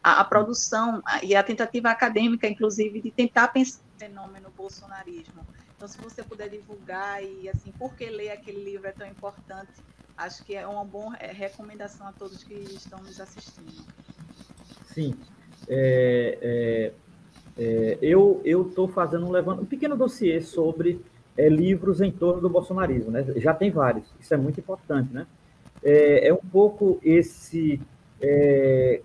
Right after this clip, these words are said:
Speaker 2: como, de fato, nós estamos compreendendo esse momento, porque chegou um, na minha vida pessoal, inclusive, chegou um momento que eu queria compreender esse fenômeno, né? E, e, de repente, eu comecei a perceber que jornalistas, sociólogos,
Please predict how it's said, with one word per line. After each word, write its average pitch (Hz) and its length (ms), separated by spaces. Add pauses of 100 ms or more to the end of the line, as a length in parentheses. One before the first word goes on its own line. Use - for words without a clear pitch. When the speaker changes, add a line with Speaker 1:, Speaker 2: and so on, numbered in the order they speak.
(160)
Speaker 2:
como, 233 380
de 175 180
fato, 185 540
nós 175 340
estamos 180 520
compreendendo 180 640
esse 170 140
momento, 151 380
porque 156 460 (320)
chegou 226 360
um, 170 440
na 214 100
minha 269 220
vida 185 260
pessoal, 139 500
inclusive, 127 320
chegou 202 200
um - 20
momento 190 260
que 220 80
eu 202 40
queria 226 460 (220)
compreender 151 460
esse 131 140
fenômeno, 117 480
né? 131 140 (380)
E, 180 280
e, - 20
de 190 140
repente, 190 400
eu 165 40
comecei 185 360
a 143 40
perceber 151 440
que 151 120
jornalistas, 165 840 (340)
sociólogos, 156 920